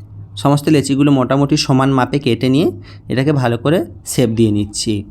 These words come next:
এখনও পর্যন্ত যে সমস্ত বন্ধুরা আমার ভিডিওটা দেখছো, যদি তোমাদের ভালো লেগে থাকে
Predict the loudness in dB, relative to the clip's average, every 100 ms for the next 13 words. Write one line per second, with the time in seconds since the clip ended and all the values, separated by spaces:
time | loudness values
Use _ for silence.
0 | -18 -20 -20 -20 -20 -20 -20 -20 -20 -8
1 | -4 0 2 2 2 2 2 2 2 0
2 | 2 2 4 4 2 0 0 0 2 2
3 | 0 0 -2 -2 -8 -4 0 2 2 2
4 | 2 2 0 0 0 0 0 -2